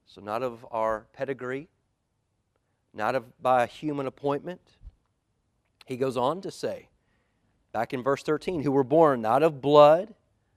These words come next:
nor of the will of the flesh." So people do not become children of God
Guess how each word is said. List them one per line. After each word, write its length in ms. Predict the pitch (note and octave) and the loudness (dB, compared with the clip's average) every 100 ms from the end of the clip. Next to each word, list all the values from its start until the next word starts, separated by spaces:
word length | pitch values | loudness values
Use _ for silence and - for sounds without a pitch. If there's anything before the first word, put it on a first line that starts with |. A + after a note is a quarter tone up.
| _ _ _ _ | _ _ _ _
nor 480 | - F#2+ F#2+ G#2 C3+ | -20 -16 -8 -4 -2
of 120 | D3 | -4
the 100 | C#3+ | -6
will 260 | C3+ B2+ C3+ | -8 -6 -8
of 80 | C3+ | -10
the 60 | |
flesh." 380 | C3 - G2+ D2+ _ _ | -16 -14 -14 -14 _ _
So 100 | A#2+ | -12
people 340 | - D#3+ E3 D3 | -10 -10 -10 -10
do 200 | C3 C#3+ | -8 -4
not 300 | D3 D#3 D3 | -2 -4 -6
become 320 | C#3+ D#3 C#3 | -8 -8 -8
children 340 | - D3 C#3+ | -10 -8 -8
of 100 | A#2+ | -8
God 340 | B2 B2+ E3+ | -4 -2 -4